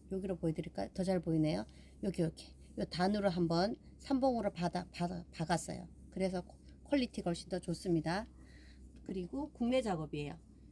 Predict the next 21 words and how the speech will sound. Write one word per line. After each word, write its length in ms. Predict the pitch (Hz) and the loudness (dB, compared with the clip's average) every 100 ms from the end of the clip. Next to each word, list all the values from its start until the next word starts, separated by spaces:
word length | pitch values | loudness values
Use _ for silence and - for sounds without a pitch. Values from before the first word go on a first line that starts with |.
| - | -8
이렇게 200 | 214 233 | -6 -4
스트링 420 | - 294 - 311 | -2 -2 0 0
옆으로 540 | 202 - 254 240 254 175 | 0 -4 -4 0 -2 -2
스트링 400 | - 277 - 214 | -8 -10 -2 -2
있어요. 340 | 170 185 170 - - - - | -2 -4 -8 -10 -18 -20 -8
요 60 | 226 | -4
스트링으로 600 | 294 285 277 247 226 247 | -4 -2 0 0 -2 -4
조절하시는 680 | - 190 220 190 190 175 | -2 0 0 0 0 0
거예요. 400 | 160 156 165 262 - - - | 2 0 -2 -4 -8 -20 -14
싫으시면 480 | - 311 339 277 240 | -2 2 4 4 2
그냥 160 | 220 202 | 2 0
이렇게 180 | 180 | 0
오픈하셔도 580 | 180 180 247 220 220 180 | -2 0 0 0 -2 -6
돼요. 240 | 160 160 156 _ _ _ _ - - - | -4 -6 -8 _ _ _ _ -20 -18 -6
예쁘죠? 340 | 185 175 - - - - - - - - | -4 -4 -8 -14 -20 -20 -20 -20 -10 -4
그리고 680 | 180 175 165 294 311 330 339 - - - - - - - | 0 -2 0 4 6 6 2 -6 -20 -20 -20 -20 -20 -6
요 80 | 196 | -6
밤색, 760 | - 170 180 175 170 170 247 320 _ | -2 2 2 2 0 0 -2 -6 _
그리고 200 | 175 180 | -6 -6
검정. 420 | - 185 175 156 - - _ - _ _ _ - | 0 0 2 0 -4 -20 _ -20 _ _ _ -20
이렇게. 600 | - - 165 156 180 254 | -20 -12 -8 -4 -4 -6